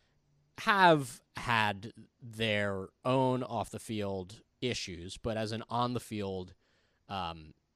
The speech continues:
product, have, have really been, I would say, in the class of the league for at least the last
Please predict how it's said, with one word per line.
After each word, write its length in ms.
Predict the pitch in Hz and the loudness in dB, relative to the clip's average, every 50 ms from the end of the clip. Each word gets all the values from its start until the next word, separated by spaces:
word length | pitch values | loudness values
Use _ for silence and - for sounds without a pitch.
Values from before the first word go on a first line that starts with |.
| _ _ _ - | _ _ _ -2
product, 600 | - 117 110 107 101 95 90 87 80 - - - - - | 0 0 0 0 0 -2 -4 -6 -8 -12 -16 -16 -10 -8
have, 160 | 120 127 127 - _ | -8 -8 -8 -8 _
have 260 | 131 139 127 123 127 | -6 -4 -4 -2 2
really 280 | 160 190 185 160 139 127 | 4 6 6 6 4 4
been, 520 | 104 117 120 117 113 110 107 104 101 98 - _ _ _ _ _ _ _ _ _ _ _ _ _ - | 2 0 -2 0 -2 -2 -4 -6 -8 -12 -14 _ _ _ _ _ _ _ _ _ _ _ _ _ -2
I 60 | 262 | -2
would 120 | 262 226 | 0 0
say, 240 | - - 139 127 127 | 2 4 4 4 2
in 180 | 117 120 117 104 | 0 -2 -2 -4
the 80 | 101 | -6
class 480 | - - - - 139 139 131 120 - - | -8 -6 -4 -2 0 0 0 -2 -2 -4
of 140 | 120 98 - | -4 -4 -4
the 80 | 104 | -6
league 460 | 98 101 104 110 110 101 95 92 90 - | -6 -4 -2 -2 -2 -2 -4 -6 -8 -8
for 180 | - - 120 | -2 -2 0
at 100 | 127 - | 0 0
least 300 | 151 160 185 156 - - | 0 0 0 0 -2 -4
the 80 | - 120 | -4 -2
last 1000 | 110 104 95 95 87 85 85 - - - - - - - - - - - - | -2 -2 -2 -2 -4 -6 -8 -10 -10 -12 -12 -12 -14 -14 -14 -14 -16 -18 -20